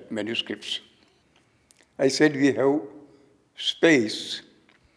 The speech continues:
in our studio as well as in our hearts. So kindly leave it with us. We will preserve it." Then another thing happened. Young director,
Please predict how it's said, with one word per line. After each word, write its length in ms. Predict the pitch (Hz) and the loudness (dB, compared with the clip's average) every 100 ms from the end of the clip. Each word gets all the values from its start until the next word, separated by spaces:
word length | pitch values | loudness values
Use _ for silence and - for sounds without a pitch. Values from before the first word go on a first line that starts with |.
| _ _ _ - _ | _ _ _ -20 _
in 120 | 147 135 | 0 4
our 200 | 135 131 - - - - _ | 4 4 -2 -16 -20 -20 _
studio 580 | - - 147 156 175 202 - - - _ - | -14 0 2 6 6 4 -4 -18 -20 _ 0
as 180 | 151 | 2
well 180 | 147 175 | 6 6
as 120 | 160 | 6
in 400 | 147 - - 139 | 2 0 -2 -2
our 240 | 139 143 131 | 2 2 2
hearts. 640 | 98 131 127 - - - _ _ _ _ _ | 6 6 6 -2 -10 -12 _ _ _ _ _
So 140 | - 156 | -6 2
kindly 340 | - 175 180 | 8 8 8
leave 200 | 147 143 | 4 2
it 160 | 139 - | 0 -6
with 160 | 107 | -8
us. 340 | 101 - - - _ - | -8 -8 -12 -14 _ -2
We 120 | 139 | 0
will 80 | 147 | 0
preserve 380 | 123 110 127 101 | -6 -2 -2 -2
it." 260 | - - - _ _ _ _ _ _ _ _ _ _ _ _ _ _ _ _ _ _ _ _ _ - | -12 -14 -20 _ _ _ _ _ _ _ _ _ _ _ _ _ _ _ _ _ _ _ _ _ 4
Then 180 | 175 196 | 6 8
another 280 | 160 170 190 | 6 4 2
thing 200 | 175 143 | 2 4
happened. 360 | 113 - 117 - - _ _ _ _ _ _ _ _ _ _ - _ _ _ _ _ _ _ _ _ _ - | 2 -2 -8 -16 -20 _ _ _ _ _ _ _ _ _ _ -20 _ _ _ _ _ _ _ _ _ _ 2
Young 260 | 156 175 | 6 8
director, 560 | 185 156 165 - 127 170 | 10 8 6 2 0 0